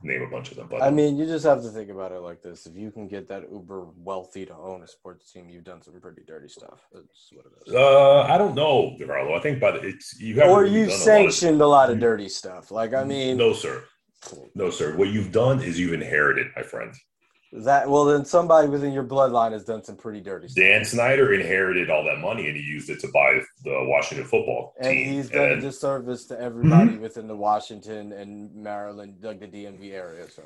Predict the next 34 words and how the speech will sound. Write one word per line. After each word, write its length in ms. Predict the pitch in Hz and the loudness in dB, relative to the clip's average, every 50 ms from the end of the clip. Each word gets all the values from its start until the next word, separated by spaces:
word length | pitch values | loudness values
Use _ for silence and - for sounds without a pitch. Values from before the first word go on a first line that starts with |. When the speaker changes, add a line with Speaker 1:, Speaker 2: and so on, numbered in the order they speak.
| 85 85 | -6 0
Speaker 1:
Yeah, 300 | 87 110 139 127 104 - - | 2 2 2 2 -2 -6 -10
and 160 | 82 76 76 | -10 -10 -2
Cal, 500 | - 104 98 95 98 95 87 90 - 78 82 85 - 82 | 2 4 6 6 6 4 2 0 -4 -10 -10 -8 -4 -2
uh, 240 | 82 78 76 - - | 0 0 0 -2 -2
Cal 240 | - - 101 95 98 | -4 -4 -4 -2 -2
McNair, 500 | 92 87 82 82 78 78 85 98 113 107 | -4 -6 -4 -2 0 0 0 0 -2 -4
I 60 | 85 | -4
believe 220 | 87 90 95 90 | -6 -8 -8 -8
his 100 | 85 87 | -8 -8
name 220 | 98 104 101 110 120 | -8 -6 -6 -6 -8
is, 120 | 120 123 - | -10 -10 -8
he 180 | 101 92 90 | -6 -4 -4
in-, 80 | 82 78 - - - - - | -4 -4 -6 -8 -10 -8 -6
he 160 | 85 90 87 | -4 -2 -2
in-, 140 | 87 87 85 | -2 -4 -6
inherited 500 | 80 80 71 80 78 78 78 76 73 71 | -8 -6 -4 -2 -2 0 0 -2 -4 -6
the 80 | 67 | -10
Houston 280 | 67 78 73 - - - | -12 -12 -12 -14 -12 -6
Texans 340 | - 82 80 - - 76 - | -4 -4 -4 -4 -6 -12 -12
from 120 | 76 76 | -12 -12
his 100 | 71 - - | -8 -4 -2
daddy. 220 | 82 87 80 78 78 - _ _ _ _ _ _ _ _ _ _ _ _ - | 0 0 0 -2 -6 -14 _ _ _ _ _ _ _ _ _ _ _ _ -20
Speaker 2:
Oh, 80 | - 71 69 | -20 -18 -14
Speaker 1:
So 140 | - - 65 | -8 -6 -4
Speaker 2:
that's 320 | 62 62 60 60 60 60 | -4 -4 -4 -6 -8 -10
Speaker 1:
a 40 | 57 | -10
lot 60 | - | -6
of 60 | - - | 0 4
Speaker 2:
oil 260 | - 151 151 143 117 | 4 6 6 4 2
Speaker 1:
these 100 | 98 80 | -2 -2
Speaker 2:
money. 120 | 76 82 78 | -2 0 0
Speaker 1:
guys 260 | 78 78 76 69 67 | 0 0 -2 -4 -8
is, 260 | 67 65 - - _ _ _ _ _ _ _ _ _ _ _ _ _ | -12 -14 -16 -20 _ _ _ _ _ _ _ _ _ _ _ _ _
yeah. 320 | - 65 76 92 127 127 | -10 -6 -4 -4 -4 -6